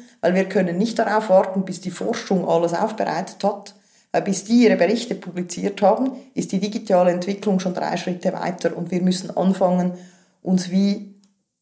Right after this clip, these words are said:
in der Praxis näher auszutauschen, um diesen Mehrwert zu generieren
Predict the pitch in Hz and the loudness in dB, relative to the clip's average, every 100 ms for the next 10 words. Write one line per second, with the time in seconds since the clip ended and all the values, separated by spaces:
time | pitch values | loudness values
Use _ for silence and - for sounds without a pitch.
0 | _ _ _ 214 202 - - 196 196 - | _ _ _ 2 2 2 2 2 2 -4
1 | 190 - 180 175 170 - 170 - - - | -2 -2 0 0 0 0 -2 -4 -10 -6
2 | 151 151 - - 165 175 - 170 165 175 | -4 -4 -6 -8 -8 -8 -4 -2 2 6
3 | 190 170 160 160 - 160 156 151 160 160 | 6 4 0 -2 -4 -2 0 0 2 0
4 | 156 | 0